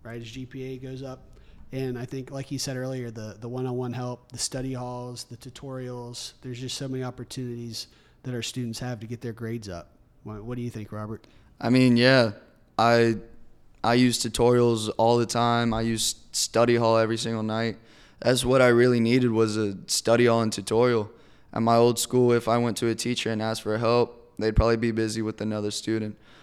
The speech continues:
Speaker 2: But here, when you go to a teacher and ask for help, they'll drop anything and everything to help you.
Speaker 1: Yeah, and it helps having small class sizes, too.
Speaker 2: Oh, yeah.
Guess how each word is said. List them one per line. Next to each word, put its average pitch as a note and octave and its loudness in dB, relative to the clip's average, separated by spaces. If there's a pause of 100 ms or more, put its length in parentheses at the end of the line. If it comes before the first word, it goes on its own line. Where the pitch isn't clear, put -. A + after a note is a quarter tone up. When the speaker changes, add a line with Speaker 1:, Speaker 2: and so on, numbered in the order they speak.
(140)
Speaker 2:
But A2+ 4
here, B2+ 4
when B2+ 4
you B2 2
go B2 2
to A#2+ -2
a A2+ 0
teacher A2+ -6
and A#2 0
ask A#2 -4
for A2+ 2
help, A#2+ 0
they'll A#2 2
drop A#2 2
anything A#2 -2
and A2 -2
everything A2 -4
to G#2 -4
help G#2+ -4
you. G#2+ -12 (260)
Speaker 1:
Yeah, C#3+ -6
and B2+ -6
it B2+ -6
helps D3+ -4
having C#3 -4
small C#3+ -4
class C#3 -6
sizes, A#2 -6
too. B2 -10
Speaker 2:
Oh, A#2+ 4
yeah. G#2+ 2